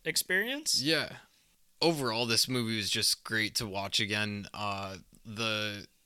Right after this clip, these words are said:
Speaker 2: feelings from, like, childhood and everything were there, and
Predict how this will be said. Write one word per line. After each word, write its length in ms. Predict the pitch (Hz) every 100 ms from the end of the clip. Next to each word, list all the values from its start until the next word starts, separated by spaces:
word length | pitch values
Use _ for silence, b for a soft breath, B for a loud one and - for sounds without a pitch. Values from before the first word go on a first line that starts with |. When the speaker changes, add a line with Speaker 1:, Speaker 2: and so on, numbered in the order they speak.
| -
Speaker 2:
feelings 560 | - - 123 120 120 -
from, 200 | 123 113
like, 180 | 107
childhood 520 | - 131 110 107 113 104
and 120 | 104
everything 680 | 104 101 - 104 107 104
were 140 | 101 104
there, 540 | 98 101 101 101 101 -
and 680 | 101 98 98 98 98 95